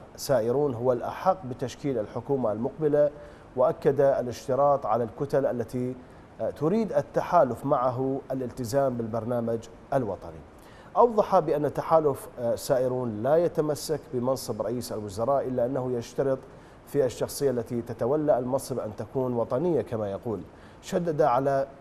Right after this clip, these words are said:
<clears throat> ضرورة الابتعاد عن مبدأ المحاصصة التي سارت عليها الحكومات، آه، السابقة. أعلنت مفوضية،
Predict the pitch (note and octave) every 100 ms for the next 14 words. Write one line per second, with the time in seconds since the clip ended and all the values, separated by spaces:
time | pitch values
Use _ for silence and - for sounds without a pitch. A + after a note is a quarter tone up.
0 | - C#3 A2+ - G#2+ D3+ A3 G#3 D3+ C#3
1 | C3+ C3+ A#2 A#2+ F#2 A2+ C3 A#2+ A#2 G#2
2 | G2 - D3+ D3 B2 D3 D3 - - -
3 | - A#2+ - B2 - B2+ A2+ G#2 B2 A2+
4 | A#2 F#2+ - A2 A#2 A2+ A2 G#2+ - -
5 | - - G#2 - C3 - B2 F#2+ E2+ -
6 | - - - - - - G3 F#3+ G3+ F#3+
7 | F3 - C#3+ C#3 D3 C3+ A#2+ C3 A#2+